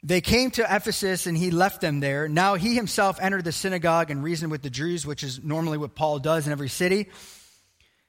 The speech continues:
"And when they asked him to stay for a longer time,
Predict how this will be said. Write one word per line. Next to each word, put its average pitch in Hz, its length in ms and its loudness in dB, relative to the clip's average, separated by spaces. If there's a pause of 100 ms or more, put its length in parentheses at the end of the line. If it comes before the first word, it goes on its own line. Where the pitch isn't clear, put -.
(120)
"And 165 100 -2
when 185 100 2
they 185 140 6
asked 247 300 4
him 240 100 0
to 208 80 0
stay 233 360 4
for 208 180 -2
a 180 40 2
longer 196 340 0
time, 185 520 2